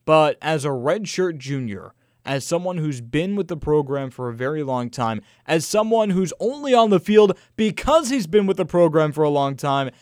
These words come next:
you would think he'd know how to play behind this offensive line.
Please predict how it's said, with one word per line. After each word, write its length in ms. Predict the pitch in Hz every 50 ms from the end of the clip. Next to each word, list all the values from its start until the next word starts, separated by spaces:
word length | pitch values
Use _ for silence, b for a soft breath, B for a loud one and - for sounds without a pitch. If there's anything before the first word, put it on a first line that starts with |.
| b b b
you 140 | _ 139 160
would 180 | 160 156 135 123
think 300 | - - 175 202 196 196
he'd 160 | 190 185 160
know 200 | 151 160 156 147
how 120 | 143 143
to 80 | 139 139
play 220 | - - 143 143
behind 340 | 139 135 131 127 135 131 131
this 140 | 127 117 -
offensive 540 | 131 120 120 113 - 123 113 113 120 110 110
line. 260 | 113 107 104 104